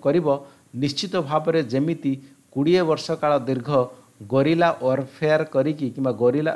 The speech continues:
ମାନେ, ଆମେ କହିପାରିବା କ'ଣ, ସ-, ଜଙ୍ଗଲ ଭିତରେ ଲୁଚି ଛପିକି ଯୁଦ୍ଧକୁ ଗରିଲା ୱାରଫେୟାର କୁହାଯାଏ। ତ ଯେମିତି ଭାବରେ ଆମେ କହିପାରିବା, ତାଲିବାନ ଦୀର୍ଘ କୋଡ଼ିଏ ବର୍ଷ କାଳ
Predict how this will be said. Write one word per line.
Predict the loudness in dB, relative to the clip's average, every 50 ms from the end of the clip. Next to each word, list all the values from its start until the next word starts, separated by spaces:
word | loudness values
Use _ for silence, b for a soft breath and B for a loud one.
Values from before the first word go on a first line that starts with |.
| -4 -6
ମାନେ, | -6 -6 -6 -6 -8 -10 -8
ଆମେ | -8 -6 -4
କହିପାରିବା | -4 -4 -4 -4 -2 -2 -2 -4
କ'ଣ, | -4 -6 -8
ସ-, | -8 -8 -10 -10 -10 -12 -14 -14 -14 -8
ଜଙ୍ଗଲ | -4 -2 0 2 2 2 2
ଭିତରେ | 0 -4 -4 -4 -4 -2
ଲୁଚି | -2 -2 -4 -4 -6
ଛପିକି | -6 -6 -4 -4 -4 -4 -4
ଯୁଦ୍ଧକୁ | -4 -4 -4 -2 -2 0
ଗରିଲା | 2 2 2 2 4 4
ୱାରଫେୟାର | 4 4 4 2 0 -4 -4 -4
କୁହାଯାଏ। | -4 -8 -8 -8 -10 -12 -16 -18 b b b b b b b b -2
ତ | -2 0
ଯେମିତି | 2 2 2 0 0 -2 -2
ଭାବରେ | 0 0 0 2 2 0
ଆମେ | 0 -2 -2
କହିପାରିବା, | -2 -2 -4 -2 -2 -2 -2 0 -2 -2 -2
ତାଲିବାନ | -2 -2 0 0 0 -2 -2 -2 -2 -2 -2 -4
ଦୀର୍ଘ | -4 -4 -4 -2 -2 -4 -4 -4 -4
କୋଡ଼ିଏ | -4 -2 0 0 0
ବର୍ଷ | 0 -2 -4 -6 -8 -6
କାଳ | -4 -2